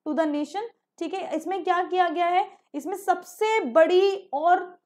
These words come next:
सौर ऊर्जा परियोजना, सबसे बड़ी सौर ऊर्जा परियोजना मध्य प्रदेश में रेवा सौर ऊर्जा परियोजना को राष्ट्र को समर्पित किया गया है, ठीक है। इसके अंदर और चीज़ें अगर हम देखें, इसके अंदर,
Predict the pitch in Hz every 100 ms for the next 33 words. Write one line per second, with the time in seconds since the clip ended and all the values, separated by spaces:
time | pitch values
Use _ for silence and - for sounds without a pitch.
0 | _ - 349 370 330 247 311 320 247 254
1 | 226 208 - - 311 - 415 269 285 311
2 | 381 403 - _ - 359 330 359 403 302
3 | 320 302 349 339 294 311 285 277 294 330
4 | - - 254 302 233 392 392 330 320 320
5 | 320 330 359 285 302 302 339 370 349 311
6 | 330 302 247 311 311 302 294 269 294 302
7 | 330 415 392 - - 285 302 302 359 359
8 | 311 294 - 359 - 339 330 339 330 339
9 | 453 - _ _ 339 330 392 427 _ -
10 | 311 320 415 403 415 370 370 359 370 381
11 | 370 370 370 370 359 359 370 415 _ _
12 | _ - 311 370 359 370 381 311